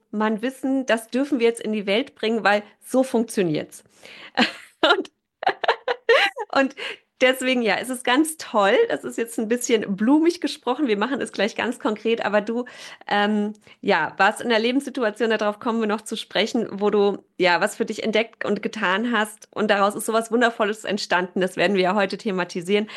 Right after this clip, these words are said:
Aber zuerst möchte ich, ähm, fragen und unseren Zuhörern die Möglichkeit geben, zu erfahren, wer du genau bist und was du machst. Liebe Sonja, magst du dazu mal was sagen und dich selber vorstellen?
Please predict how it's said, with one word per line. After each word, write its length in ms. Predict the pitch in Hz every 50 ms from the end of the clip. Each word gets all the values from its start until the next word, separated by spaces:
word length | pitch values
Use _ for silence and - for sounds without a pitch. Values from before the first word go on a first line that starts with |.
| - - - - - -
Aber 340 | - 190 202 196 208 208 202 - - - - -
zuerst 420 | - - - 151 185 226 233 -
möchte 280 | 233 196 226 - - 190
ich, 240 | 196 190 - - -
ähm, 380 | - 185 180 175 180 185 185 - - 185 - _ -
fragen 360 | - 170 180 185 208 202 196
und 280 | 156 151 175 160 - - _ _ - - -
unseren 340 | - 202 202 180 180 190 185
Zuhörern 500 | - - 254 214 226 196 190 185 190 190
die 80 | 190
Möglichkeit 600 | 185 202 214 220 214 - - - 220 190 190 -
geben, 220 | - 185 185 190 196
zu 140 | 196 - 190
erfahren, 640 | - 180 - - 202 185 175 175 180 190 196 208 - _ - - - - - - - _ _ _
wer 200 | - 156 202 175
du 160 | 190 247 240 220 - -
genau 280 | 254 254 247 240 247
bist 440 | 240 - 190 196 196 - - - - - - - _ -
und 120 | 185 202
was 240 | 160 180 196 - -
du 100 | - 202
machst. 420 | 190 170 160 170 180 - - -
Liebe 220 | 180 190 196 175 196
Sonja, 480 | 185 - 165 165 170 175 175 180 175 - _ _ _ _
magst 280 | - 170 170 165 - -
du 40 | 156
dazu 540 | 165 165 165 - - - 165 156 165 175 165 - - _ -
mal 140 | 170 170 160
was 160 | 165 170 -
sagen 260 | 170 156 160 160 160
und 100 | 160 180
dich 100 | 185 -
selber 220 | - 175 170 170
vorstellen? 520 | 165 - 165 - - - - - 139 -